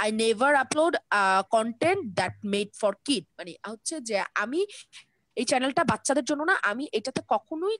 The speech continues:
কোনো বাচ্চাদের content upload করব না। আর একটা option আছে দেখেন, "I want to review these settings for every video।"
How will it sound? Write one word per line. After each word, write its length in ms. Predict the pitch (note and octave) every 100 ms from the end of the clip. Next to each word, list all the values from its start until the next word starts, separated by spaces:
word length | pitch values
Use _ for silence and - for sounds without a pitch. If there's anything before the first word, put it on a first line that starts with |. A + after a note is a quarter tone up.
| -
কোনো 300 | A#3+ D#4+ A#4+ - - -
বাচ্চাদের 500 | A3 A3+ - D#4 F4+
content 520 | - A3+ B3 F#4 F#4 -
upload 420 | G#3+ - A#3+ A3+ -
করব 260 | F3 - D#3
না। 180 | - -
আর 300 | - C#4 E4+
একটা 340 | F4+ - - B3+
option 320 | - - G3+
আছে 200 | C3 G3
দেখেন, 260 | A#3 - D#4
"I 220 | A#3+ B3+
want 240 | A#3+ B3
to 140 | D4 G#3+
review 440 | G#3+ A3 C#4+ E4
these 300 | A#3+ C#4+ -
settings 380 | G#3+ - E4+ F4 - - -
for 260 | D4 D4+ B3+
every 260 | G#3 C#4+ C4
video।" 380 | A3+ F3 D3